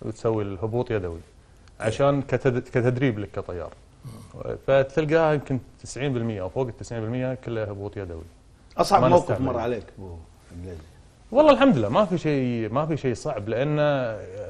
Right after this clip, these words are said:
Speaker 1: احنا عندنا اختبارات كل ست شهور، نسوي اختبارات، يحطونا بجهاز، يسمونه simulator، جهاز تشبيهي، فيعطونك كل السيناريوهات، كل شيء ممكن يصير بالطيارة يسوون لك إياه،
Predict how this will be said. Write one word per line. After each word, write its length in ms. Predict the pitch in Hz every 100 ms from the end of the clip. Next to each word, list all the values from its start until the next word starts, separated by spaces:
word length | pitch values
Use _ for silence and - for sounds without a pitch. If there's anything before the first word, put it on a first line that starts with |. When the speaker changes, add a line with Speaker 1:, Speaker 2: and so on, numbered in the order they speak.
| 104
Speaker 1:
احنا 180 | 127 143
عندنا 200 | 151 147
اختبارات 500 | 131 120 127 135 131 - - - - - 92 - -
كل 120 | 139
ست 220 | - - 110
شهور، 240 | 120 110
نسوي 220 | 95 104
اختبارات، 520 | - 101 104 110 117
يحطونا 380 | 101 - 110 101
بجهاز، 500 | 95 98 107 95 - 95
يسمونه 220 | 104 104
simulator، 560 | - 101 117 107 101 98
جهاز 260 | 101 101
تشبيهي، 420 | 107 - 117 98 131 - - - - - -
فيعطونك 520 | 147 151 139 196 185 -
كل 160 | 202
السيناريوهات، 500 | 143 123 104 85 - - - - - - - - - - -
كل 200 | 190 160
شيء 200 | 165 135
ممكن 520 | 151 139 - 110 98 -
يصير 360 | 117 110 147 127
بالطيارة 440 | 117 - 120 127
يسوون 340 | 113 - 92 87
لك 80 | 80
إياه، 1160 | - - - - - 95 92 87 - - -